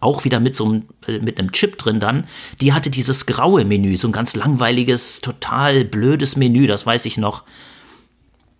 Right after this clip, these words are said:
Das war eine pal Playstation, die hatte ich dann, äh, auch in meinem Zimmer. Und diese, äh, da hatten wir, hatte ich dann, hab ich drauf geachtet, dass ich einen richtigen Mod-Chip bekomme, wo auch Rohlinge drauf gespielt werden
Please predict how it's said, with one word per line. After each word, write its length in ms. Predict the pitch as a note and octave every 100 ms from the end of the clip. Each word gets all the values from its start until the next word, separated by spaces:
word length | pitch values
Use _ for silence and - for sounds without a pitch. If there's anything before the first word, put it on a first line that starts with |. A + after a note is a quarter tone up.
| _ -
Das 180 | - -
war 60 |
eine 180 | B2 A#2+
pal 300 | A#2 C3+ D3
Playstation, 640 | - B2 A2 - A2 B2
die 100 | A#2+
hatte 140 | A#2+ C#3
ich 100 | -
dann, 240 | B2 B2
äh, 360 | - A2+ A2+ A2+
auch 260 | - -
in 120 | B2 G#2+
meinem 460 | G2+ E3 A2+ F#2
Zimmer. 480 | - G2+ G2 D#3 A#3+ - - - - - _ _ _ _
Und 540 | C3 C3+ C#3 C#3+ C#3 - _ _ _ _ _ _ - -
diese, 640 | C#3+ D#3+ C#3+ D#3 D3 C#3+ -
äh, 400 | C3 C3 B2 B2
da 300 | C#3 F3+ G3
hatten 220 | - C#3
wir, 200 | D#3+ C3+
hatte 160 | D3+
ich 160 | D3+ -
dann, 400 | C#3 C#3 C#3 -
hab 80 | C3+
ich 120 | C3+
drauf 220 | A#2+ A2+
geachtet, 520 | - - D#3+ - C#3
dass 140 | B2+ B2
ich 120 | C3+
einen 80 | A#2
richtigen 420 | B2+ C3+ A2+ G2
Mod-Chip 380 | F#2 F#2 - -
bekomme, 480 | G#2 - A2+ A#2+ G#2+
wo 120 | A#2
auch 380 | - G#2 - -
Rohlinge 600 | A2 A#2+ D3+ A#2+ G#2 F#2+
drauf 320 | - F#2+ G2+
gespielt 440 | A2+ - G#2 G2+
werden 340 | G#2+ G2+ F#2